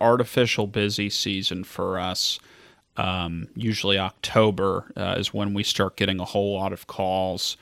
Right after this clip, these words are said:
Uh, and I guess it's because people wanna get things wrapped up before the holidays, before the end of the year. I mean, everyone's holidays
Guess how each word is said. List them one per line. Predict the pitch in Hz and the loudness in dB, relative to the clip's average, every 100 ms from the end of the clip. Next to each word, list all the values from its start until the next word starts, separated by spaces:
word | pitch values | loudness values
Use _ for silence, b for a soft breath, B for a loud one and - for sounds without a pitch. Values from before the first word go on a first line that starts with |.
| b b b b - | b b b b -8
Uh, | |
and | 98 82 95 | -2 -2 0
I | 95 | -2
guess | 98 151 - | 4 6 6
it's | 127 | 0
because | - 107 101 | -2 -2 0
people | - 110 101 | 0 0 0
wanna | 104 | 0
get | 98 101 - | 0 -2 -2
things | 101 98 - | -2 -2 -4
wrapped | 95 98 98 - | -2 -2 -2 2
up | 101 - | 0 0
before | 101 - 110 101 98 | -6 -4 -2 0 0
the | 95 | -2
holidays, | 98 92 95 92 90 90 | -2 -2 -2 -2 -2 -4
before | - - 101 90 | -8 -8 -6 -6
the | 87 | -6
end | 78 92 87 | -6 -6 -8
of | |
the | 85 | -8
year. | 85 90 92 90 | -8 -6 -8 -8
I | |
mean, | 95 92 | -6 -2
everyone's | 110 107 98 95 - | 0 0 0 -4 -2
holidays | 90 87 90 87 87 85 - | -2 -4 -4 -4 -2 0 0